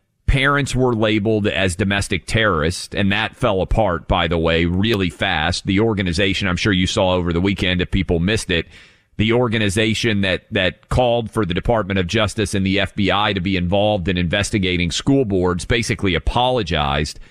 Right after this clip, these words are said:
for ever making that request in the first place. But I think what's going on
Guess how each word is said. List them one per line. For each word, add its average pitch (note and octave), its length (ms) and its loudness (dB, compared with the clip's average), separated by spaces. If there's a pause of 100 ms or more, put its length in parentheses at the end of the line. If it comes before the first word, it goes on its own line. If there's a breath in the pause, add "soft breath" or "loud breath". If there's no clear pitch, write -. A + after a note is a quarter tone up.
(300 soft breath)
for G#2+ 460 2
ever G#2 400 0 (160)
making A#2 420 0
that F2+ 240 -2
request G2 580 -2
in A#2 140 -4
the G2 80 -2
first D3+ 380 -2
place. D2 420 -2 (840 soft breath)
But C#3+ 100 2
I D3 80 2
think A3+ 220 -2
what's G3 160 -2
going C#3+ 280 0
on A2 460 0